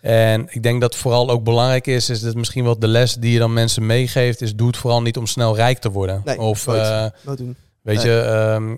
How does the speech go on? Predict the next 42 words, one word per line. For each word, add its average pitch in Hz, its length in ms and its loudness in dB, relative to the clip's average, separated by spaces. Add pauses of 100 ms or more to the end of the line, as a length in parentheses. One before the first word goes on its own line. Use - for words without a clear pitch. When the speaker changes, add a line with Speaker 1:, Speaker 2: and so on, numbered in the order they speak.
(180)
Speaker 1:
ja, 113 200 0
financieel 117 500 -2
onafhankelijk 120 640 -2
te - 80 -6
worden, 120 280 0
dat 120 160 0
dat 120 180 -2
in 127 100 -4
de 117 80 -2
basis, 120 680 0
ehm, 113 520 -4 (160)
ja, 120 140 -6
of, 113 140 -6
of 120 180 -10
mensen 117 320 0
die 117 100 -2
dat 113 120 0
met 113 200 -2
vastgoed 127 500 -4
beginnen, 123 500 -4 (540)
is 113 80 -18
dat 107 120 -4
je 117 60 -6
denk 113 200 0
ik 123 60 0
ook 117 100 -2
gewoon 117 180 0
moet 113 160 -4
beginnen 117 380 0
om 113 300 -4 (260)
met 113 320 -2
een 113 300 -2 (180)
inkomen 120 640 0
te - 80 -6
genereren 113 720 2
die 113 160 0
niet 127 220 -2
per 117 200 0
se 120 120 -2
uit 113 200 -2
crypto 117 360 -2
komt. 95 400 -12